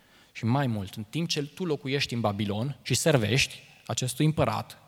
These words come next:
ca funcție administrativă, pentru că, uh, Daniela și prietenii lui au avut astfel de funcții,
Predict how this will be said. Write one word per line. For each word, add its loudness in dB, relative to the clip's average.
ca -8
funcție 0
administrativă, -4
pentru -8
că, -2
uh, -2
Daniela -2
și -8
prietenii -4
lui 0
au 2
avut -4
astfel -2
de -2
funcții, -2